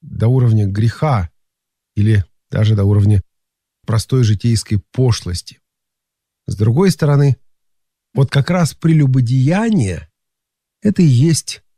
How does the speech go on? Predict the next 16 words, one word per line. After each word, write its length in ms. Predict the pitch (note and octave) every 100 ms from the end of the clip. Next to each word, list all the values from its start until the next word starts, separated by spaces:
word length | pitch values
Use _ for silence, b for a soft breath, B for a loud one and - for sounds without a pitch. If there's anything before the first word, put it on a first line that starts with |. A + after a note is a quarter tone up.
| -
дно 640 | G#2 A#2+ C3 A#2+ G2 E2 - _ _ _ _ -
падения. 640 | A2+ G#2+ G2+ - - - _ _ _ _ _ _ _ _ _ _ _ -
К 80 |
сожалению, 640 | - C#3+ D#3 G3 G3 D#3 A#2+
в 80 |
современной 560 | - C3+ C#3 E3 D3 C3
культуре 500 | B2+ C3 G3 F3+ A#2+ - _ _ _
все 320 | - - F3
наоборот. 600 | D3+ D3 C3+ D#3+ A#2+ - _ _ _ _ _ -
Мы 340 | G2 C3 F3
как-то 480 | E3+ D#3+ - C#3 - - _
стесняемся 1040 | - - F3 - E3+ G3+ F#3 C#3 A#2 - A2
говорить 560 | A#2 B2 C#3+ D3+ - _ _ _
о 400 | - C3 B2 A#2+
близких 640 | A2+ D3+ B2+ D#3 C#3 C3 B2
отношениях 640 | A#2+ B2+ C#3+ C3 A#2 -